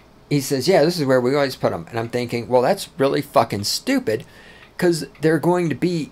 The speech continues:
in the way of the wedding party here." It's like, are you a fucking retard? And then I remembered that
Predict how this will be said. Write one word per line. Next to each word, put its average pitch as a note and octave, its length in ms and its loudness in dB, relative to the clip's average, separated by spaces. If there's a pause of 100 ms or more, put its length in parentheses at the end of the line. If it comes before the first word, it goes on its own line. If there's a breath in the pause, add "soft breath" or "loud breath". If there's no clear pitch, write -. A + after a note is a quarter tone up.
in E3 220 2
the C#3+ 80 -2
way C#3+ 260 4
of A#2 100 -2
the A#2+ 80 -2
wedding C3 320 2
party F2+ 320 -2
here." B1+ 300 -6
It's - 140 -4
like, C#3 200 0 (140)
are D#3 160 4
you D#3+ 240 0
a C#3 40 2
fucking - 600 0
retard? C#3+ 540 0
And A#2 120 -2
then B2+ 80 0
I A#2 60 2
remembered D3 560 2 (480 loud breath)
that A#2+ 300 -2